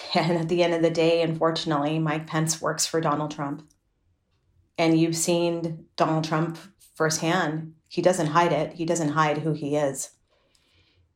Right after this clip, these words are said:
And I think that puts all of, put all of us in a very, very challenging position. And so when I say, you know, I have respect for the vice president,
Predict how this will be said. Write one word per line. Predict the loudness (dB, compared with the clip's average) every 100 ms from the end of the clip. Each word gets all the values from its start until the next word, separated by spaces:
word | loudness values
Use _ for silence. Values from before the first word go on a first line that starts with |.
| _ _ _
And | 2 4 6 4
I | 2
think | 0 2
that | 2 0
puts | 0 0
all | 2 2
of, | 2 -2 -6
put | 0 4
all | 6
of | 4
us | 2 0
in | -2
a | 0
very, | 0 0
very | -2 -2
challenging | -2 -2 0 -2 -2 -4
position. | -4 -4 -6 -8 -8
And | -4 0 0
so | 0 0 0
when | 2
I | 0
say, | 0 0
you | 0
know, | -2
I | 0
have | -2 -2
respect | -2 -2 -2
for | -4
the |
vice | -2 -4
president, | -2 -4 -2 -2 -4